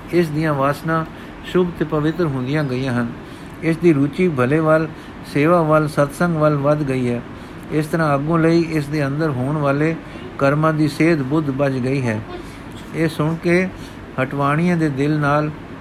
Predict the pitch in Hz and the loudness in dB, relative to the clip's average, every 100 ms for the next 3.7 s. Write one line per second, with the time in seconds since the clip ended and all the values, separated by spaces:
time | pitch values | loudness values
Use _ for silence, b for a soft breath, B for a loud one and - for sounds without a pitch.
0 | - 131 135 170 170 139 151 151 147 143 | -10 0 4 6 6 4 4 2 0 0
1 | 143 151 160 160 - - - - 165 170 | 2 2 0 -6 -14 -16 -4 0 4 6
2 | 165 165 - 165 156 135 175 170 143 139 | 6 4 -2 -2 0 2 2 4 2 2
3 | 143 147 165 160 147 131 | 0 0 0 0 2 2